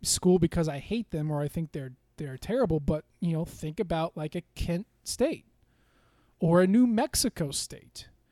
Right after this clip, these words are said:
that operates on a very, very low shoestring budget as it is.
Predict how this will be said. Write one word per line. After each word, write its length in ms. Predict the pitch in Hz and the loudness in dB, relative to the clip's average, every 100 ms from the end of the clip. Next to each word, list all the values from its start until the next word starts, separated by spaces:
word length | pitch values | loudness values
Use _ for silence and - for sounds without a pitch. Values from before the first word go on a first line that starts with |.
| _ _ _ _ | _ _ _ _
that 280 | 143 170 180 - | 0 0 0 -2
operates 580 | - - 226 226 214 - | -4 2 4 4 4 0
on 160 | - 185 | -6 -2
a 80 | 196 | -2
very, 600 | 160 151 170 208 233 240 | -2 -8 -12 -10 -8 -6
very 380 | 196 214 220 214 | -6 -6 -6 -2
low 260 | 196 202 | 4 6
shoestring 580 | 196 - 208 202 - 202 | 6 4 2 2 0 0
budget 340 | 175 190 175 190 | 2 2 2 -4
as 280 | 180 170 156 | -4 -4 -2
it 100 | 156 | -2
is. 640 | 170 277 151 135 196 - | 0 0 -2 -4 -6 -6